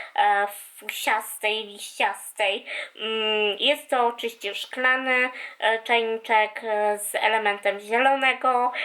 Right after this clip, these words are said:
Tak jak wam powiedziałam, wszystko będziemy mieli, e, w zieleni. Tutaj mamy pokryweczkę, która jest naprawdę pięknie wykonana.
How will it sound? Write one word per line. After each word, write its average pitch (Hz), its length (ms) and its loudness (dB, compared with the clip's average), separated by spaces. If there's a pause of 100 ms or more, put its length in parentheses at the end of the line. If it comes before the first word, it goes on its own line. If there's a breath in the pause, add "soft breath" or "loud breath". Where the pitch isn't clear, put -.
(160 loud breath)
Tak 220 160 -2
jak 214 120 0
wam 208 160 0
powiedziałam, 202 500 -2
wszystko - 360 -10
będziemy 208 400 -4
mieli, 196 340 -4 (280 loud breath)
e, 208 480 2
w 208 60 -14
zieleni. 220 800 0 (300 loud breath)
Tutaj 214 520 0
mamy 202 320 0
pokryweczkę, 294 840 2
która 226 220 -4
jest - 120 -10
naprawdę 220 680 2 (480 loud breath)
pięknie 240 520 -2
wykonana. 208 680 0